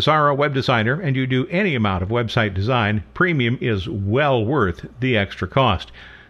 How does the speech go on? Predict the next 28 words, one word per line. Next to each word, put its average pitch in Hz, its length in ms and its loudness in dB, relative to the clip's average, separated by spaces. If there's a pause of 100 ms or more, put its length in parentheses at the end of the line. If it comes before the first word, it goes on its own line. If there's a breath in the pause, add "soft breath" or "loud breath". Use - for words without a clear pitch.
You'll 131 200 -2
find 127 280 2
a 104 40 4
long 113 520 2
list 120 440 0
of 117 160 -2
the 107 160 -2
extra 110 360 -2
features 98 580 -4
on 110 160 -2
the 113 100 0
TechBiter 95 680 -4
Worldwide 98 540 0
website. 110 440 -2 (680 loud breath)
There's 135 200 2
also 185 360 2
a 123 100 0
free 156 340 0
twelve-month 147 640 0
hosting 127 520 0
package 101 520 -2
included. 120 580 0 (380 loud breath)
It's - 100 -10
kind 208 140 0
of 123 60 0
interesting. 107 400 -2
It 147 80 -4
includes 147 600 -2